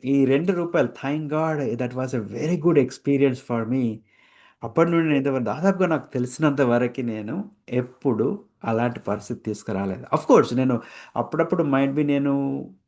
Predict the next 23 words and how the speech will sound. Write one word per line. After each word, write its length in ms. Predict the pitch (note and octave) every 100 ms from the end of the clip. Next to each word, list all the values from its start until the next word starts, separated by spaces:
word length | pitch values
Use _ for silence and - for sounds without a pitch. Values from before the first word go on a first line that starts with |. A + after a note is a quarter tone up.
| -
ఎక్కువ 260 | B2 - G3
ఖర్-, 200 | D#3 B2+
అంటే 180 | B2+ B2
పది 200 | B2+ C3+
రూపాయలు 320 | C#3+ D#3 D3+
అనుకుంటే 300 | C#3 D3+ D3+
పన్నెండు 400 | D3+ B2 C#3+ C#3
రూపాయలు 260 | D3 D3 C#3
ఖర్చు 240 | B2+ C3
పెట్టిన 320 | C3+ C3 C#3
రోజులు 380 | B2+ B2 C3 B2
ఉండొచ్చు. 380 | A#2+ A#2 G2+ - -
కానీ 440 | A#3+ G#3+ D3 F3+ - _ _ _ _ _ _ _ _ _ _ _ _ -
నా 180 | A2 A2+
దగ్గర 320 | A2+ B2+ D3+
అంతకంటే 500 | A#2+ A#2+ C#3 C#3+ C3+
ఎక్కువ 280 | A#2 - D3
ఉన్నప్పుడు 300 | C#3+ C#3 C3+
మాత్రమే 600 | A#2+ A2+ E3 G3 C#4+ C4
అలా 200 | G3+ F3
స్పెండ్ 320 | - C3 A2
చేశాను. 280 | G#2+ - A2+
అంటే 240 | F#3+ F#3+